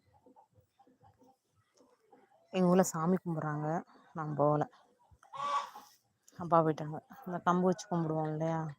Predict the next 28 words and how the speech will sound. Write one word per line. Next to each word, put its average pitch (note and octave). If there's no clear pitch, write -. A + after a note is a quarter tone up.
பாரி E3+
வேட்டைக்கு, D3+
அப்பா E3+
போயிட்டாங்க. D#3
சவுண்டு, D#3+
கொட்டு D3
சவுண்டு D3
கேக்குது C#3+
பாருங்க. C#3
சாமி D#3+
ஆட்டம் D3+
இங்க D3
நடக்குது, D3
நான் C#3+
போகல. C#3+
இப்ப F#3+
தான் F#3
சமைச்சோம். F3
நம்ம F#3
இன்னைக்கு E3
என்ன E3+
சமைச்சோம் E3+
பார்த்தீங்கன்னா, E3
சாதம் D#3+
வச்சு D#3+
தக்காளி D#3+
கூட்டு D#3+
வச்சாச்சுங்க. D3+